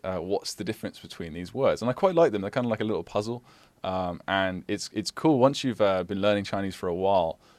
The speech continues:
to think consciously about what the difference between similar words are. Um, because this, I remember this being like a real annoyance for me when I was first starting out.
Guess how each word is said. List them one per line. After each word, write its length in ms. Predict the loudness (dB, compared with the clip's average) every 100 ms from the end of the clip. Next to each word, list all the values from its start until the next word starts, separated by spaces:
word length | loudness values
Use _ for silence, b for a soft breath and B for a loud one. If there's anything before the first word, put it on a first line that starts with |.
| -6
to 120 | -4
think 280 | 0 -2 -4
consciously 560 | -2 -2 -2 -6 -2
about 300 | -2 0 -2 -2
what 120 | -6
the 60 |
difference 380 | -8 -8 -10 -14
between 280 | -14 -10 -10
similar 300 | -8 -6 -6
words 280 | -6 -6 2
are. 320 | 2 2 -4 b b b b _ -8
Um, 320 | -6 -6 -6
because 220 | -6 -6
this, 200 | -6 -8 -8
I 40 |
remember 260 | -8 -6 -4
this 140 | -4
being 220 | -2 -2
like 100 | -2
a 80 | -6
real 340 | -2 2 2 2
annoyance 520 | 0 2 0 -2 -10
for 140 | -12
me 220 | -10 -10
when 140 | -8 -4
I 80 | -6
was 120 | -2
first 260 | 0 0
starting 380 | 0 -4 -4 -8
out. 240 | -10 -10